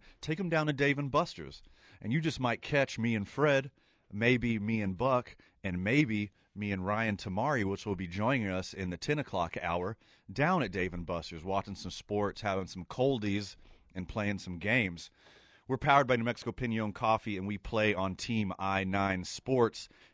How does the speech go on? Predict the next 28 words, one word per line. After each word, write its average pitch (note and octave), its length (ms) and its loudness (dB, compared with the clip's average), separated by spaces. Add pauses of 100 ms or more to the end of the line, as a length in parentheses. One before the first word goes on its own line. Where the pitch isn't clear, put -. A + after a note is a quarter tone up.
and G2+ 80 -8
we're G#2 120 -2
getting G#2+ 280 0
strong G#2 640 0
with F#2 200 -6
Evolve F#2+ 540 2
Strong F#2+ 440 -2
Fitness. - 500 -4 (760)
Before A3 260 6
we D#3 140 6
had A#2+ 380 6 (760)
David A2 240 2
Carl G2+ 360 4
on, F2+ 440 0 (340)
talking G2 300 0
New F#2+ 80 -4
Mexico F#2+ 380 -6
United, G2 480 -4
we F#2+ 60 -8
were G#2 100 -2
talking G2+ 280 -4
about F#2 200 -4
the - 140 -10
N A2+ 120 0
F A2 160 -4
L G#2 120 0
trade G#2+ 420 -2
deadline. E2+ 520 -4